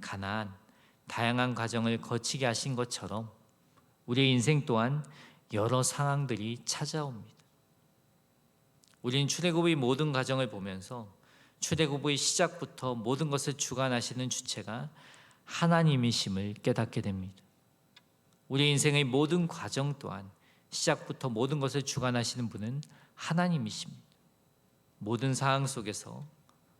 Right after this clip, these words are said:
우리를 주관하시고 인도하시는 하나님을 신뢰하는 사람만이 끝까지 믿음의 길을 걸을 수 있습니다. 왜냐하면 하나님은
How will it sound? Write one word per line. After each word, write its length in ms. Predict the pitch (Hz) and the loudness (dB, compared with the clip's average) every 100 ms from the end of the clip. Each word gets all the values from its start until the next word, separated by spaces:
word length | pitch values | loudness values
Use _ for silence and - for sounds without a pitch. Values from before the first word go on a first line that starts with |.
| _ _ _ _ _ _ - - | _ _ _ _ _ _ -12 0
우리를 380 | 139 139 139 | 2 4 4
주관하시고 640 | 139 147 147 139 127 139 135 | 2 2 4 4 2 0 0
인도하시는 580 | 143 151 147 139 151 | 0 4 4 4 2
하나님을 420 | 139 151 151 143 139 | 2 2 2 0 0
신뢰하는 640 | - 180 175 156 143 139 | 0 2 2 2 2 -2
사람만이 720 | - 127 120 98 107 143 101 - - - - | -2 -2 -2 -4 -4 -6 -8 -16 -20 -20 -6
끝까지 480 | 170 165 160 135 143 | -6 0 0 2 0
믿음의 440 | 113 113 117 117 | 0 0 2 2
길을 500 | 110 90 101 117 131 - | 0 -6 -6 -6 -8 -10
걸을 400 | - 107 104 98 | -4 -2 -2 -2
수 420 | - - 98 95 | -4 -4 -10 -8
있습니다. 480 | - - 98 95 92 - _ _ _ _ _ _ _ _ _ _ _ _ _ - - | 0 0 0 -4 -8 -18 _ _ _ _ _ _ _ _ _ _ _ _ _ -20 -6
왜냐하면 480 | 107 120 135 131 123 | 0 4 4 4 4
하나님은 540 | 143 139 131 151 113 | 4 2 2 2 -2